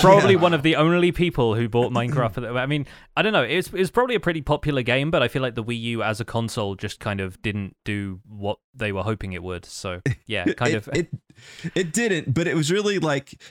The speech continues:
Speaker 2: I, and I know you're familiar with this 'cause you started on console too. Like, you had the limited world sizes.
Speaker 1: Yeah,
Speaker 2: Um,
Speaker 1: mm-hmm.
Speaker 2: I think the Wii U had the, like, the smallest of all of those. Like, the, the actual world was really <laughs> tiny. Um,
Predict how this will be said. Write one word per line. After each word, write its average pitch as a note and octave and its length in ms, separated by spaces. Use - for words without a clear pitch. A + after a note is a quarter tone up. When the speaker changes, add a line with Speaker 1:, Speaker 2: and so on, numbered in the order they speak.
Speaker 2:
I, D#3 220
and C#3+ 240
I D3+ 80
know F#3+ 120
you're F3+ 180
familiar D3 340
with C3 80
this C3 140
'cause B2 160
you D#3 80
started B2+ 260
on A#2+ 80
console A#2 420
too. C#3+ 220
Like, A#2 220
you A2+ 40
had B2+ 180
the B2 60
limited A#2 380
world A2 340
sizes. E3+ 760
Speaker 1:
Yeah, A#2 240
Speaker 2:
Um, C3 400
Speaker 1:
mm-hmm. - 680
Speaker 2:
I D3+ 60
think F3 280
the C4+ 80
Wii D#3+ 240
U C#3+ 160
had C3 200
the, B2+ 100
like, A2+ 360
the A#2 80
smallest B2+ 1040
of A2+ 240
all A2+ 280
of G2+ 120
those. F#2 360
Like, A#2 220
the, B2 260
the D#3 220
actual D#3 400
world A#2+ 400
was G#2+ 240
really A2+ 240
<laughs> - 0
tiny. G#2 640
Um, A#2 520